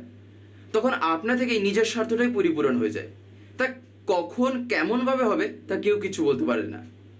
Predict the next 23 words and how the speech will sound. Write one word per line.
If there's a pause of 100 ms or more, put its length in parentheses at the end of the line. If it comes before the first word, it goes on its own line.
(1040)
সেটা
ঠাকুর
কি
বলছেন,
এই
কথাটা
পরম
পূজ্যপাদ
শ্রী
শ্রী
আচার্য
দেব (280)
প্রায়ই
বলেন। (640)
যে
চাই
হচ্ছিল
নিঃস্বার্থ
ভাব
নিয়ে
করা। (260)
সেই
নিঃস্বার্থতাই